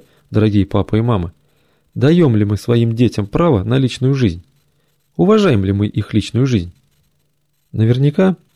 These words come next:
многие ответят так: «Конечно, мы даем им такое право,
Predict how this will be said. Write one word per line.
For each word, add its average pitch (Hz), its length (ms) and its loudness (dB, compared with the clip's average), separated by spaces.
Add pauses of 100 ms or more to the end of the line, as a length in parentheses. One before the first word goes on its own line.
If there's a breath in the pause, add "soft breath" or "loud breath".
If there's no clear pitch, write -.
многие 147 420 2
ответят 139 380 -2
так: - 280 -4 (340)
«Конечно, 104 560 0 (240 soft breath)
мы 113 120 2
даем 104 440 2
им 185 80 -2
такое 170 320 0
право, 113 420 -2